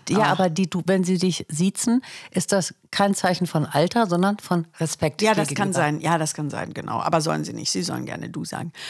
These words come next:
Speaker 2: Und, ähm, aber zum Beispiel Supermarktkasse, da würde ich auch immer sagen, sie. Würde ich sagen, "Könnten Sie mir bitte,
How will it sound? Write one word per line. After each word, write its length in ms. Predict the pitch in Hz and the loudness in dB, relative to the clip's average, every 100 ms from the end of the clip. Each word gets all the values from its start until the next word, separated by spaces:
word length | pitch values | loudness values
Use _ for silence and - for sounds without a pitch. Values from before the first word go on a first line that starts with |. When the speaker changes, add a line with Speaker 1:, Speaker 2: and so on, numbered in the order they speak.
| - - | -14 -18
Speaker 2:
Und, 640 | _ 190 185 180 175 - - | _ 2 2 2 0 -4 -4
ähm, 720 | 160 151 151 151 147 143 139 | -2 0 0 -2 -2 -2 -4
aber 200 | - 202 | -2 -2
zum 160 | 202 233 | 0 0
Beispiel 300 | 269 - 240 - - 175 277 339 | 0 0 -6 -6 -6 -4 -2 0
Supermarktkasse, 760 | 294 123 - - 143 143 156 208 - - - | -2 -2 -8 -10 -8 -6 -4 -6 -8 -16 -6
da 140 | 175 | -2
würde 140 | 214 | -2
ich 140 | 226 - | -2 -2
auch 160 | 247 | 0
immer 220 | 240 202 156 | 0 0 0
sagen, 320 | 151 147 170 | 0 0 -2
sie. 300 | 180 160 139 | -2 -4 -4
Würde 100 | 127 | -4
ich 80 | 156 | -2
sagen, 140 | 160 | -2
"Könnten 380 | 208 202 - 202 | -2 -2 0 0
Sie 160 | 202 | 2
mir 140 | 202 190 | 0 0
bitte, 480 | 180 185 202 185 | -2 0 2 2